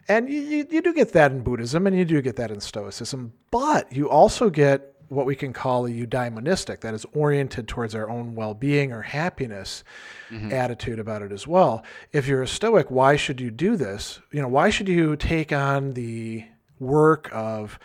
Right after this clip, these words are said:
Speaker 1: trying to see your neighbors, who are probably kind of a pain to you at times, as being part of your family who you feel affection towards, because it's a good thing for you to do ultimately. It makes you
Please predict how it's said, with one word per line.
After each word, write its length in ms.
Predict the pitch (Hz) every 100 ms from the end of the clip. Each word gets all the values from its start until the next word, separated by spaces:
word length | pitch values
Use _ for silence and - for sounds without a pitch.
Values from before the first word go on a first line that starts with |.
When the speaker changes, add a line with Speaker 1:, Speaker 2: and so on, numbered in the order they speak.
| - - - -
Speaker 1:
trying 280 | 156 151
to 60 | 151
see 800 | - - 139 139 135 131 131 131
your 320 | 123 120 117
neighbors, 680 | 113 139 156 151 143 135 127
who 100 | -
are 100 | 117
probably 480 | 110 202 226 196 160
kind 220 | - 147
of 80 | 135
a 40 |
pain 380 | 113 - 160 160
to 140 | 147 151
you 180 | 147
at 100 | 143
times, 540 | 139 147 139 139 139 - - - - - -
as 340 | 139 127 -
being 520 | 135 135 139 135 127
part 260 | - 139 135
of 160 | 131
your 440 | 117 123 123 117 113
family 480 | - 147 143 139 131
who 100 | 139
you 120 | 127
feel 260 | - 131
affection 520 | 117 - 139 - 147 127
towards, 640 | - 127 127 123 120 - - - - - -
because 280 | 165 175 160
it's 140 | 147
a 60 | 135
good 200 | 156 143
thing 200 | 147 123
for 160 | 127
you 180 | 117 131
to 80 | 120
do 320 | 107 160 180
ultimately. 640 | 104 90 - 101 - 101 104
It 140 | 123
makes 400 | 123 139 135 -
you 480 | 131 135 131 127